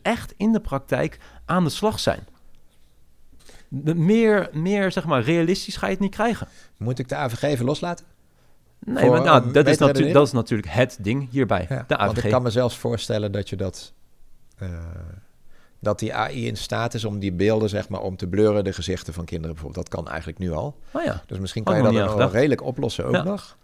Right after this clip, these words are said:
Speaker 1: En,
Speaker 2: Ja.
Speaker 1: en als je de A I gewoon, ehm, lokaal draait,
Speaker 2: Ja,
Speaker 1: want we, we
Speaker 2: bijvoorbeeld.
Speaker 1: hebben het over vijf à
Speaker 2: Bijvoorbeeld.
Speaker 1: tien jaar,
Speaker 2: Ja,
Speaker 1: dan
Speaker 2: ja,
Speaker 1: heb
Speaker 2: ja.
Speaker 1: je die A I, die zit gewoon in die bril. Het gaat niet eens meer naar het internet toe. Dus alles wat, wat die video, eh, daarin zit, eh,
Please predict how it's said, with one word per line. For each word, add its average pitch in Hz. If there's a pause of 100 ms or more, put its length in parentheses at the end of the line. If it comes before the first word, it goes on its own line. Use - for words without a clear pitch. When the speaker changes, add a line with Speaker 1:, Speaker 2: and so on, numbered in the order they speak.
(160)
Speaker 1:
En, -
Speaker 2:
Ja. -
Speaker 1:
en 196
als 190
je 208
de 185
A 156
I 175
gewoon, 165
ehm, 147
lokaal 127
draait, 117
Speaker 2:
Ja, 135
Speaker 1:
want -
we, -
we 101
Speaker 2:
bijvoorbeeld. 147
Speaker 1:
hebben 170
het 165
over 107
vijf 170
à -
Speaker 2:
Bijvoorbeeld. 151
Speaker 1:
tien 156
jaar, 135
Speaker 2:
Ja, 139
Speaker 1:
dan 147
Speaker 2:
ja, 170
Speaker 1:
heb 139
Speaker 2:
ja. 101
Speaker 1:
je 117
die 113
A 101
I, 131
die 123
zit 131
gewoon -
in 139
die 131
bril. 160
Het 120
gaat 160
niet 185
eens 180
meer 175
naar 147
het -
internet 190
toe. 117 (300)
Dus 135
alles 175
wat, 151
wat 143
die 117
video, 156
eh, 110
daarin 107
zit, 101 (280)
eh, 117